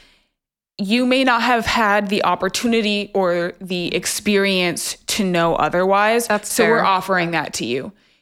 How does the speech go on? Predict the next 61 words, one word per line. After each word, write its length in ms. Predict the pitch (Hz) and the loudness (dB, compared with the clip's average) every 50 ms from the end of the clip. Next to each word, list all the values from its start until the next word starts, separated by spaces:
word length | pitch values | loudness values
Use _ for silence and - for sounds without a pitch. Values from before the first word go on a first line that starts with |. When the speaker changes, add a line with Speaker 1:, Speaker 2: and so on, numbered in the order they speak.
| _ - | _ -14
Speaker 1:
Maybe 440 | - 180 185 208 214 220 233 220 247 | -8 -2 0 0 0 2 0 0 0
you 240 | 240 214 214 226 220 | 0 0 0 0 0
grew 160 | 214 226 208 | 2 2 2
up 100 | 208 202 | 2 2
in 80 | 208 202 | 0 -2
a 60 | 196 | 0
situation 800 | - 196 185 - 196 185 175 175 175 - 185 175 175 175 170 175 - _ | -2 -2 -2 0 0 0 0 0 0 0 0 -2 -2 -2 -4 -6 -10 _
where 140 | - 185 180 | -4 -2 -2
you 220 | 185 180 175 190 196 | 0 0 -2 -4 -2
didn't 260 | 165 160 165 190 208 | 0 0 -2 0 0
have 140 | 208 208 202 | -2 -2 0
the 120 | 208 214 190 | 0 2 0
opportunity 640 | 180 180 185 180 - 180 165 165 165 160 170 165 165 | 0 0 -2 -4 -4 -6 -4 -4 -4 -4 -4 -4 -2
to 80 | 160 | -4
learn 240 | 160 165 151 151 156 | -4 -4 -8 -10 -10
these 220 | 160 156 160 160 - | -10 -8 -8 -8 -6
things, 440 | - 160 156 156 151 151 165 - - - - | -4 -4 -4 -4 -4 -6 -6 -8 -10 -8 -4
or 160 | - 190 185 | -2 0 0
you 180 | 175 170 175 185 | 0 0 -2 -2
had 220 | 185 180 180 180 | 0 0 0 0
a 40 | 185 185 | -2 -2
family 680 | - - 180 180 180 180 180 180 175 175 175 180 185 - | -2 -2 0 0 0 -2 -2 -2 -2 -2 -4 -6 -6 -4
that 280 | 185 175 165 160 - - | -2 0 0 0 0 -2
rejected 560 | 151 156 160 - 180 165 165 - 185 175 170 156 | -4 -4 -2 0 -2 -2 -2 -2 -4 -2 0 0
this 200 | 170 156 165 - | -2 -2 0 -2
as 160 | 175 165 156 | -2 -2 -2
a, 120 | 165 156 - - | -2 -2 -2 -2
a 100 | 165 175 | -4 -2
reality 500 | 170 170 156 147 147 156 160 160 160 147 | -2 -2 -2 0 0 0 0 0 0 0
or 60 | 139 | -2
a 80 | 139 139 | -2 0
possibility, 800 | - - 131 160 - 160 151 165 151 151 151 151 151 143 156 180 - - - - | 0 0 0 -2 -2 -4 -4 -2 -2 -2 -2 -2 -4 -4 -6 -8 -10 -16 -12 -4
or 80 | - 202 | -2 0
you 140 | 220 220 214 | 0 0 0
grew 180 | 180 196 202 | 2 2 2
up 100 | 202 190 | 2 2
in 60 | 208 202 | 0 0
an 120 | 190 185 175 | 0 0 0
area 240 | 165 165 170 165 165 | 0 0 0 0 0
that 140 | 156 - | 0 -2
had 300 | - - 165 160 160 165 156 | -2 -2 -2 -2 -4 -4 -8
zero 320 | 165 170 180 170 160 156 | -6 -4 -2 0 0 0
diversity. 600 | 156 151 147 139 156 151 151 - 147 147 147 151 | 0 0 -2 -2 -2 -4 -4 -6 -6 -6 -4 -4
I 40 | 151 | -4
mean, 180 | 165 180 170 175 | -2 -2 0 0
we 100 | 208 226 | 2 2
live 140 | 233 233 | 2 2
in 60 | 220 208 | 2 0
an 120 | 190 180 | 0 0
area 260 | 175 170 170 165 160 165 | 0 0 0 0 2 0
that 100 | 143 - | 0 0
has 200 | - 170 160 208 | -2 -2 -2 0
very 240 | 190 214 262 330 277 | 0 2 2 2 2
close 240 | - 254 - - - | 2 2 2 2 2
to 60 | - | 2
Speaker 2:
Oh 60 | 202 | 2
Speaker 1:
zero 160 | 196 190 190 190 | 2 4 2 2
Speaker 2:
my 40 | |
God. 240 | 175 160 185 180 180 | 2 2 2 2 2
Speaker 1:
diversity. 340 | 180 180 175 175 156 127 113 | 2 2 0 0 -2 -4 -4
So 300 | - - 202 196 190 180 | 0 2 2 2 2 0